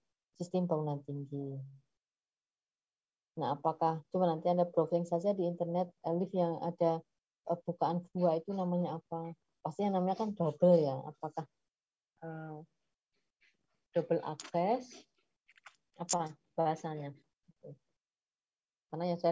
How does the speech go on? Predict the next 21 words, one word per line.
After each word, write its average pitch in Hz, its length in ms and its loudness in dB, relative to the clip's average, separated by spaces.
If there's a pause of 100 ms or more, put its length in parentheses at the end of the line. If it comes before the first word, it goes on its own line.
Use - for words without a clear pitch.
dengar 165 240 -2
dulu 170 160 -2
double 156 320 -6
decker 156 320 -6
itu 160 240 -6
apa, 180 240 -10
Pak? 156 240 -12 (1120)
Eh, 170 160 -4
masuknya 175 480 -4
dari 170 240 0
sini, 170 320 -2
nanti 185 320 -4
keluarnya 185 320 -2
lewat 180 160 -4
belakang. 147 400 -8
Oh, 156 400 -6
gitu. 143 240 -10 (420)
Sebelum 185 400 0
buku 180 400 2
ini 240 160 2 (1120)
diterbitkan. 170 640 -2